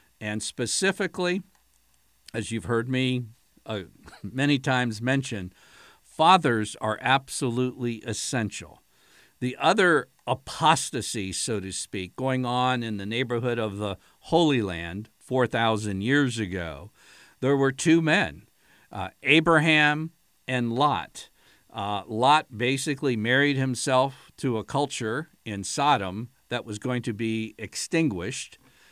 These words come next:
Very wealthy, very prosperous, but it was going to be extinguished. And God came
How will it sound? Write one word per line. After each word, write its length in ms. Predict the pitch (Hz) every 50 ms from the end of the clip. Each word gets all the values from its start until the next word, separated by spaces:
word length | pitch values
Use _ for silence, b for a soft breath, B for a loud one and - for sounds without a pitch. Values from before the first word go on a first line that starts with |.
| b b b
Very 320 | - 101 139 147 160 165
wealthy, 580 | 151 131 123 120 127 139 135 - 156 160 175 185
very 360 | 143 98 113 123 143 156 160
prosperous, 840 | 156 - - 190 226 254 220 - - - 135 110 98 101 - - - _
but 140 | - 123 117
it 100 | 117 -
was 140 | 135 120 113
going 240 | 135 135 135 131 127
to 80 | 127
be 160 | 120 123 113
extinguished. 800 | 110 107 - - - 170 170 165 135 101 87 80 - - - _ b b b b b b b b b b b b b -
And 360 | 139 135 127 123 120 110 98
God 340 | 143 151 180 208 226 110 -
came 540 | - 170 165 165 147 120 104 95 98 98